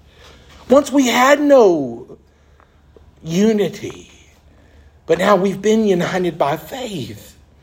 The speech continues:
And he's made us priests to the Father. He says he made us a kingdom, priests to his God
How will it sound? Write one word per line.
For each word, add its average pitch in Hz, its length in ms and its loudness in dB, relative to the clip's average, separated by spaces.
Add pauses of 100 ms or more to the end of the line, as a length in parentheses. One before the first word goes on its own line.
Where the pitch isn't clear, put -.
(960)
And 147 140 -2
he's 143 160 -2
made 185 220 4
us 180 160 2
priests - 480 -4
to 147 100 -6
the 127 100 -6
Father. 113 500 0 (1800)
He 135 140 -12
says 160 680 0 (420)
he 160 120 -2
made 202 240 2
us 147 200 -2
a 143 40 -6
kingdom, 135 720 -4
priests 208 540 -4
to 143 100 -8
his 180 380 0
God 139 480 -2